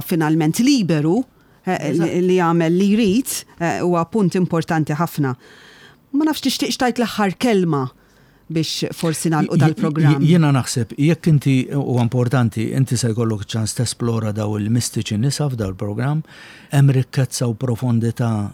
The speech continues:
Speaker 2: tal-ġen, ġifieri, eh, jiena sibt affarijiet f'ċerti kitbiet meta qrajthom illi nerġa' ngħid u ma niddaqx ngħidha, ma sibhomx f'kotba ta' teoloġija. Qed hemm,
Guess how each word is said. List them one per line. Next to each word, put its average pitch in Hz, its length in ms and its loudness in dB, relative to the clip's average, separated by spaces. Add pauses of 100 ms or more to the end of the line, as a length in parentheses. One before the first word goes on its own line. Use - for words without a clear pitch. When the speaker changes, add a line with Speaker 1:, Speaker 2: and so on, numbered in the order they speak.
(160)
Speaker 2:
tal-ġen, 117 560 0 (320)
ġifieri, 117 560 0 (480)
eh, 107 320 -2
jiena 120 400 0 (240)
sibt - 320 -4
affarijiet 135 800 -2 (400)
f'ċerti - 560 -2
kitbiet 113 340 -2
meta 120 220 -2
qrajthom 131 640 -2 (500)
illi 139 240 2
nerġa' 127 380 0
ngħid 98 340 -8
u 120 140 -6
ma 120 80 2
niddaqx 120 420 -2
ngħidha, 101 400 -2
ma 135 160 2
sibhomx 127 460 0
f'kotba 117 420 -2
ta' 117 80 0
teoloġija. 107 720 -2 (240)
Qed 120 160 0
hemm, 107 160 -4